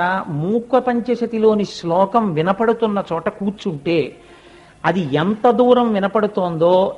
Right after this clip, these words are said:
ఎవరి చెవుల్లోకి వెడుతోందో, వాళ్ళందరిలోకి అమ్మవారి యొక్క అనుగ్రహం వాగ్రూపంలో వెళ్ళిపోతున్నట్లే లెక్క. నేను, మీరు నమ్మండి నమ్మపోండి,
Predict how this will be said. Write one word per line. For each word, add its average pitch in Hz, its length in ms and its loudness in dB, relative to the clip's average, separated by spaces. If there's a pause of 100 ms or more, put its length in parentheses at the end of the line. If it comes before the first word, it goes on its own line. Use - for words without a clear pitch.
ఎవరి 190 380 4 (100)
చెవుల్లోకి 226 560 4
వెడుతోందో, 165 960 6 (300)
వాళ్ళందరిలోకి 220 1200 6
అమ్మవారి 233 640 6
యొక్క 214 340 2
అనుగ్రహం 202 760 2
వాగ్రూపంలో 233 840 8
వెళ్ళిపోతున్నట్లే 202 800 2
లెక్క. 170 280 -8 (1080)
నేను, 175 440 -4
మీరు 202 240 -4
నమ్మండి 175 520 -2
నమ్మపోండి, 180 920 -2